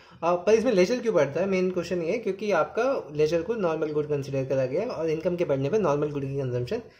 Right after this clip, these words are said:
increase हो जाती है। पर इस case में हम क्या assume करेंगे, substitution effect is greater than income effect। तो आपने अगर ये ढंग से याद हो तो इसका जो supply curve आपका आया था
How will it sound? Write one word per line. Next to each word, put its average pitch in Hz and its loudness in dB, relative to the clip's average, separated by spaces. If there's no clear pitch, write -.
increase 180 -2
हो 196 2
जाती 131 0
है। - -20
पर 208 2
इस 233 2
case 214 4
में 214 4
हम 214 2
क्या 185 4
assume 156 0
करेंगे, 139 -2
substitution 180 0
effect 175 -2
is 170 -8
greater 151 2
than 165 0
income 240 -2
effect। 190 -2
तो 233 2
आपने 180 0
अगर 202 2
ये 196 0
ढंग 180 2
से 208 0
याद 160 2
हो 208 2
तो 208 -2
इसका 180 -2
जो 185 2
supply 180 0
curve 170 2
आपका 156 0
आया 135 0
था 185 -6